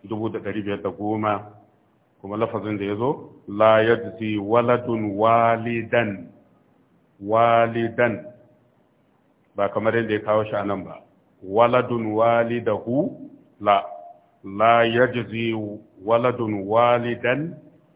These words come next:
Kaga kenan babu wani yaro da zai iya saka wa mahaifinsa, illa an yajidahu mamlukan fayashtariyahu fayu'tiqahu.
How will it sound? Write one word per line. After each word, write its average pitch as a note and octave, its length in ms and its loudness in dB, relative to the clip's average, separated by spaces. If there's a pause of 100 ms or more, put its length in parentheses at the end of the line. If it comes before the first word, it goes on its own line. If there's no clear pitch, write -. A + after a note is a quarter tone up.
(1120)
Kaga B2+ 320 2
kenan A#2 320 -2
babu B2 400 6
wani A#2+ 240 0
yaro B2 480 2
da G#2+ 80 -4
zai A#2+ 240 -6
iya A#2 260 -4
saka A#2+ 400 2
wa G#2+ 140 0
mahaifinsa, C3+ 1040 -2 (540)
illa A#2+ 340 0
an B2 140 -2
yajidahu A#2+ 500 -6
mamlukan A2 560 -6
fayashtariyahu A2+ 1000 -4
fayu'tiqahu. A2 920 -2